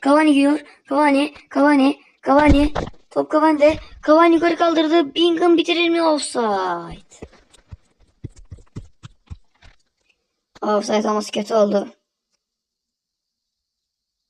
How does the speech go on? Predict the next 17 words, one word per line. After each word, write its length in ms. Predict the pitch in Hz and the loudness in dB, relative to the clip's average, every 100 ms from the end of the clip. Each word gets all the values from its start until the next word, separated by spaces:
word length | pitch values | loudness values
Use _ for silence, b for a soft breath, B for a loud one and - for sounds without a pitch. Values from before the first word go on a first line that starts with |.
| - - _ _ _ _ _ _ _ _ | -20 -20 _ _ _ _ _ _ _ _
M 180 | 214 254 | -10 -10
C 180 | 302 226 | -10 -10
Milan 320 | 220 214 - - _ _ _ _ _ _ _ _ _ _ _ _ _ _ _ _ _ _ - - _ _ _ - | -6 -6 -6 -14 _ _ _ _ _ _ _ _ _ _ _ _ _ _ _ _ _ _ -20 -20 _ _ _ -16
topu 260 | 214 208 | -12 -4
alamadı. 540 | 214 220 208 202 208 - _ _ | -2 0 -2 -4 -8 -12 _ _
Führer. 480 | _ 214 208 208 - _ _ _ b b b | _ -4 -4 -4 -8 _ _ _ b b b
Führer 200 | - 214 | -8 -6
topu 220 | - 233 | -4 -4
alamadı. 300 | 233 233 233 | -4 -2 2
Adamlar 280 | 233 233 226 | 2 2 0
iyi 160 | 240 | 0
geliyor. 360 | 240 233 254 262 B B - | 0 0 0 -2 B B -8
Ama 220 | 220 220 | -4 -2
James 420 | 220 233 226 214 | 0 0 0 -2
ben 220 | 233 226 | -2 0
varım 240 | 220 208 208 | 0 -2 -2
diyor. 280 | 202 202 | -2 -2